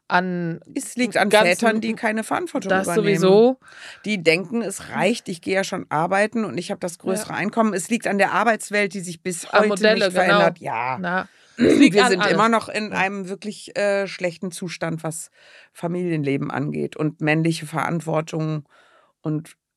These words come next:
Speaker 2: weibliche Überforderung und so weiter. Der, manchmal
Speaker 1: Hey,
Speaker 2: denke ich,
Speaker 1: aber
Speaker 2: ey,
Speaker 1: ein
Speaker 2: Leute, sind wir in den
Speaker 1: Kinderlächeln.
Speaker 2: fünfzigern? Was
Speaker 1: Und
Speaker 2: ist denn hier
Speaker 1: alles
Speaker 2: los?
Speaker 1: ist vergessen, oder nicht?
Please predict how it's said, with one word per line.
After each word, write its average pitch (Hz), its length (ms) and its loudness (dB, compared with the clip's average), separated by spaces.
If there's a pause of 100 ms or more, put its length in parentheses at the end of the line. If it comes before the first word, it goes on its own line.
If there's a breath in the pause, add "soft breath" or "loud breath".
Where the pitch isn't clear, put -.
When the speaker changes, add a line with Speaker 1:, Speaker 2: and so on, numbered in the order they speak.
Speaker 2:
weibliche 151 500 0
Überforderung 147 720 -4
und 135 120 -10
so - 80 -10
weiter. 113 360 -6
Der, 92 200 -8
manchmal - 360 -6
Speaker 1:
Hey, - 100 -2
Speaker 2:
denke 185 120 0
ich, 185 80 0
Speaker 1:
aber 196 100 2
Speaker 2:
ey, - 100 2
Speaker 1:
ein 196 240 4
Speaker 2:
Leute, 160 140 0
sind 262 220 4
wir 226 140 6
in 196 60 0
den 196 120 6
Speaker 1:
Kinderlächeln. 180 320 2
Speaker 2:
fünfzigern? 277 720 2
Was 240 200 0
Speaker 1:
Und - 100 -12
Speaker 2:
ist - 200 -10
denn 131 200 -4
hier 123 100 -6
Speaker 1:
alles 226 280 6
Speaker 2:
los? 143 320 4
Speaker 1:
ist - 260 -6
vergessen, 240 760 -6
oder 214 280 -4
nicht? 226 520 -10